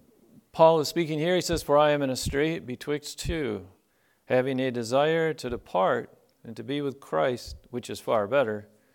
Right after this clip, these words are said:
Nevertheless, to abide in the flesh is more needful for you." And having this confidence, I know that I shall abide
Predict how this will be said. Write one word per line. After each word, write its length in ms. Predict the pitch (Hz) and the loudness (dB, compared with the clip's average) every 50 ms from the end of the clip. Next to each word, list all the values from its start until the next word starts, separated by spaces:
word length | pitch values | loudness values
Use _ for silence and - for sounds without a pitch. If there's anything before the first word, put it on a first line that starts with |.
| _ _ _ _ _ _ _ _ _ - | _ _ _ _ _ _ _ _ _ -4
Nevertheless, 720 | - 131 156 180 196 214 208 202 180 151 139 139 139 131 | 0 2 4 4 4 4 4 4 4 4 4 2 0 -2
to 200 | - - 135 131 | -6 -6 -4 -4
abide 440 | 123 113 120 123 131 135 139 139 139 | -2 0 2 2 4 4 2 0 -2
in 120 | 139 139 135 | -2 -6 -8
the 80 | 135 | -8
flesh 640 | - - - 120 113 107 101 101 - - - - - _ _ _ _ _ _ _ _ _ - | -8 -4 -2 0 0 0 0 -4 -8 -14 -16 -18 -20 _ _ _ _ _ _ _ _ _ -16
is 180 | 101 107 104 110 | -14 -14 -12 -8
more 260 | 117 110 110 107 107 | -6 -4 -4 -4 -4
needful 460 | 110 127 151 151 - - 123 120 117 | -4 -4 -6 -6 -6 -6 -8 -8 -8
for 200 | - - 117 110 | -8 -8 -8 -6
you." 480 | 110 113 123 139 147 139 120 98 95 - _ _ _ _ _ _ _ _ _ - | -4 -4 -4 -4 -4 -4 -6 -8 -10 -16 _ _ _ _ _ _ _ _ _ -8
And 100 | - 107 | -2 2
having 300 | 139 135 139 147 147 135 | 2 4 4 2 0 -2
this 160 | 123 110 - | -2 -4 -4
confidence, 720 | - - 131 143 147 143 - 151 143 143 151 143 123 - - | -4 0 0 0 0 0 -2 -4 -4 -4 -4 -6 -6 -4 -2
I 120 | 123 120 | -2 -2
know 380 | 117 120 127 135 139 143 156 151 | 0 0 0 2 2 2 0 0
that 140 | 135 120 | 0 -2
I 120 | 110 110 110 | -2 -2 -4
shall 260 | - - 120 110 107 | -6 -6 -4 -4 -4
abide 560 | 107 98 113 117 120 127 131 135 135 135 131 | -2 -2 0 2 2 2 2 0 -2 -4 -6